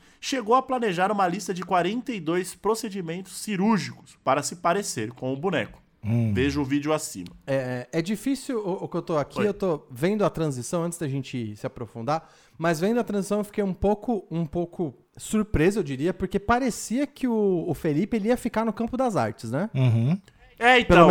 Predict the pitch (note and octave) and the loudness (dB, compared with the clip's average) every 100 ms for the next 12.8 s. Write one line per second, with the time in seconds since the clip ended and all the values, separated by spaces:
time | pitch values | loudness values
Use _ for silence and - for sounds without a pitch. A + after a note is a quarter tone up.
0 | G3+ G#3+ G3+ G#3+ G#3 A#3 B3 A3+ A#3+ D4 | 10 8 8 8 8 8 8 6 4 4
1 | C#4+ A#3+ G#3 F3 D#3+ G#3+ A#3+ A#3+ - F#3 | 4 6 4 4 2 0 2 4 2 0
2 | - F3+ G3+ D3 A#2+ G#2+ G#2+ B2+ D3+ D3+ | 2 4 4 2 -4 -6 -8 -4 -2 -2
3 | D3 D3 C#3 C3+ A#3 B3 D#3+ F3 G3+ G3 | -4 -4 -4 -2 -2 2 4 6 6 6
4 | F#3+ F3 D3 D3 F#3 A#3 G3+ E4 F#4 F4 | 6 4 2 -2 -4 -6 -4 0 0 0
5 | A3 F#3+ - C3+ C#3+ C#3+ C#3+ D#3 C#3 B2+ | -2 -2 -2 -2 0 0 0 0 0 2
6 | C3 D3+ F#3+ - F3+ F3+ E3+ D#3+ - C3+ | 2 2 0 2 4 4 2 -2 -6 0
7 | E4 E4 D#4+ C#4 D4+ - F4+ - B3 A3+ | 4 6 6 4 4 2 2 6 8 8
8 | F3 F3 C#3+ D3+ C#3 F3+ - D#3 D3+ D#3 | 4 0 2 0 0 -2 -2 -6 -2 -2
9 | C3+ D3+ D3 D3 B2+ C#3 C3 E3 E3 - | 0 0 0 -2 0 0 2 0 0 -4
10 | D3 C#3+ B2+ B2+ C3 C3+ D3+ D3 D#3 D#3 | -2 -2 -2 -2 -6 -4 -6 -2 -4 -4
11 | F3+ F#3 A3 G3+ G#3 D3+ D3 E3 D#3 C#3+ | -4 0 4 6 4 2 2 2 2 2
12 | C3+ - D3 D3 C#3 B2+ G#2+ G#2 | 0 -2 4 6 6 4 0 -4